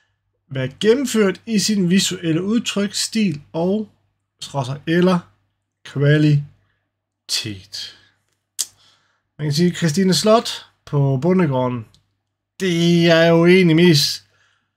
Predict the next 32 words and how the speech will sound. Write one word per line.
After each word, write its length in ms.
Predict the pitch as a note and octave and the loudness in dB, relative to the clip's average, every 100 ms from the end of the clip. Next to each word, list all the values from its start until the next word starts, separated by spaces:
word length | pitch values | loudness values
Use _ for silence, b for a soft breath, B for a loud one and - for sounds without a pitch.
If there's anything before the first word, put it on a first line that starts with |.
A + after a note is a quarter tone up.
| _ _ _ _ - | _ _ _ _ -8
sådan 140 | D3+ | 0
noget, 540 | D3 C#3 C3 A#2+ G#2+ G2 b b b b _ _ _ _ _ _ _ _ _ _ _ _ - | 2 4 2 -2 -4 -8 b b b b _ _ _ _ _ _ _ _ _ _ _ _ -8
jeg 120 | C#3+ | 0
går 160 | D3 | 2
med 200 | C#3+ C3+ | 4 2
kamera, 540 | C#3+ F3+ G#3 E3 D3+ D#3+ | 2 2 2 2 0 2
og 80 | D#3 | 0
måske 720 | C#3+ D#3+ D#3+ D3 C3+ C3+ B2+ | 0 2 2 2 0 -2 -4
filmer 320 | D#3 D#3 D3 | -2 0 0
min 140 | B2+ | -2
kæreste 400 | B2+ E3 F3 E3+ - | 0 2 2 0 -6
mig 100 | C3 | -4
lidt, 300 | C#3+ D3+ D3 | 0 -2 -2
og 80 | B2 | -6
så 140 | D3 | -6
går 140 | C#3+ | -4
vi 60 | B2+ | -4
bare 240 | B2+ B2+ | -6 -6
ud 160 | F3 E3+ | -6 -2
af, 280 | D3+ C#3+ C#3 | 0 2 2
måske 340 | C3 A#2+ D3+ | -2 -6 -4
en 200 | C#3+ C3 | -2 -2
mikrofon, 640 | C3+ B2+ C3+ D#3 D#3+ D3+ B2 | -4 -4 -4 -2 0 0 0
og 100 | B2 | 0
andre 200 | C#3+ C3 | 0 -2
gange 300 | B2+ C3+ E3 | -4 -4 0
ikke, 360 | D#3 D#3+ - | 0 0 -4
og 100 | C3+ | -8
så 140 | B2 C#3 | -2 -2
det 220 | C#3+ C#3+ | 2 4
er 40 | |
ikke, 300 | D3+ D3 - | 4 2 -10